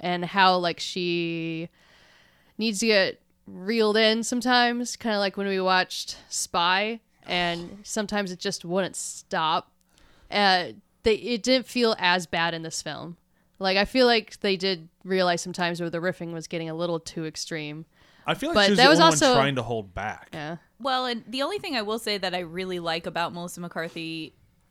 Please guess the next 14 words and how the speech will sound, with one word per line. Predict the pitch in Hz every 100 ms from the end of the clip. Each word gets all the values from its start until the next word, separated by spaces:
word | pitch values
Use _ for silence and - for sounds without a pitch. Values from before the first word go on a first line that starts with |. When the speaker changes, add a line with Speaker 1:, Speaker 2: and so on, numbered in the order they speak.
| _
Speaker 3:
and | 165 175
what | 165 143
she | 180
does | 151 156 151 156
with | 156
her | 160
characters | - 147 151 165 160
is | 151 -
she | - 175 170 - -
pr-, | - - -
is | 220 214
an | 226 220 -
active | 175 180 196 180 -
participant. | 175 160 156 - - - - -